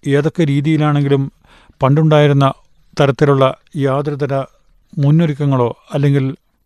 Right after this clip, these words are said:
ജാഗ്രതയോ നമുക്ക് ഇല്ല എന്നുള്ള കാര്യം ഒരു സംശയവുമില്ലാത്ത കാര്യമാണ്. ഈ നിലയിൽ മുമ്പോട്ട് പോവുകയാണെങ്കിൽ ജനിതക മാറ്റം വന്ന വൈറസുകൾ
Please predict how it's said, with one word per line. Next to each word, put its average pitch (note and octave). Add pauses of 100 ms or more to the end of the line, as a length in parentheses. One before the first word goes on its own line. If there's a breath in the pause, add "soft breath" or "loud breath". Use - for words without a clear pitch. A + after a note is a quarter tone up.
(180)
ജാഗ്രതയോ C#3+
നമുക്ക് C3+ (120)
ഇല്ല C#3
എന്നുള്ള C#3
കാര്യം B2+ (100)
ഒരു C#3+
സംശയവുമില്ലാത്ത B2
കാര്യമാണ്. G#2+ (400)
ഈ C#3
നിലയിൽ D#3 (160)
മുമ്പോട്ട് C#3+
പോവുകയാണെങ്കിൽ C3+ (200)
ജനിതക C3+
മാറ്റം D3
വന്ന C#3+ (120)
വൈറസുകൾ C3+